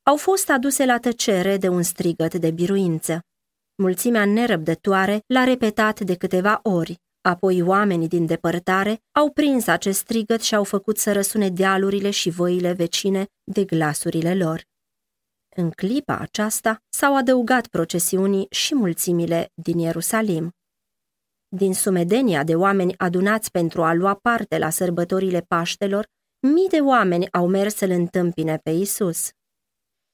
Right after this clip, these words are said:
Ei l-au salutat fluturând ramuri de palmier și cu explozii de cântece sfinte. La templu, preoții sunau din trâmbiță pentru serviciul de seară, dar numai câțiva oameni au răspuns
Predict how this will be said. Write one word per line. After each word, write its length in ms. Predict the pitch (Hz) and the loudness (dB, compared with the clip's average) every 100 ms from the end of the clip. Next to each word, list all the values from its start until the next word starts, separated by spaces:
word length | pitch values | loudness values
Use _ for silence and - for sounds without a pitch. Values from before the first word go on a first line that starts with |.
| _ | _
Ei 400 | - 202 208 226 - | -6 0 0 0 -2
l-au 240 | 240 247 | 2 2
salutat 580 | 254 269 247 233 247 254 | 2 2 2 2 2 0
fluturând 560 | - 214 208 208 202 202 | 0 0 2 2 2 2
ramuri 440 | 214 240 208 170 | 2 2 2 0
de 100 | 180 | 0
palmier 640 | 170 180 180 180 196 220 - _ | 0 0 2 2 0 -2 -6 _
și 180 | - 277 | -2 -2
cu 140 | - | 2
explozii 640 | 254 247 - 277 294 269 170 | 0 0 0 2 2 2 2
de 140 | 175 | 2
cântece 540 | 175 196 196 190 175 | 0 0 2 0 -2
sfinte. 640 | 190 - - 180 160 151 175 _ _ _ _ _ _ _ | -2 -2 -2 0 0 -4 -6 _ _ _ _ _ _ _
La 200 | - 180 | -2 -2
templu, 560 | 180 180 170 175 180 202 _ | 0 0 0 -2 -4 -6 _
preoții 500 | - 311 311 294 277 | 0 2 2 0 -2
sunau 380 | 269 247 208 196 | 0 0 2 2
din 200 | 202 202 | 2 0
trâmbiță 560 | 202 196 190 196 - | 0 0 2 0 -2
pentru 320 | 214 196 185 180 | -2 0 0 -2
serviciul 600 | - 180 175 175 180 170 | 0 0 0 -2 0 0
de 100 | 180 | 0
seară, 500 | - 208 185 185 208 _ - | 0 0 0 0 -4 _ -4
dar 220 | 233 254 | 2 4
numai 280 | 294 330 311 | 4 2 0
câțiva 400 | 311 285 277 254 | -2 -2 0 2
oameni 480 | 247 233 185 170 - | 4 4 2 0 0
au 140 | 180 | 0
răspuns 640 | 180 175 - 180 185 190 | 0 -2 -2 0 0 -2